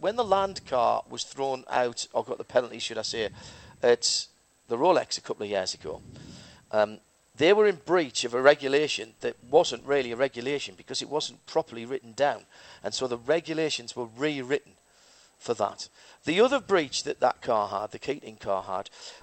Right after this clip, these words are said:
was this, um, minimum fuel fill time. So that's fuel from empty to full.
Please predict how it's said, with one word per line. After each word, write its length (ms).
was 160
this, 380
um, 480
minimum 320
fuel 280
fill 240
time. 300
So 200
that's 340
fuel 380
from 260
empty 340
to 100
full. 400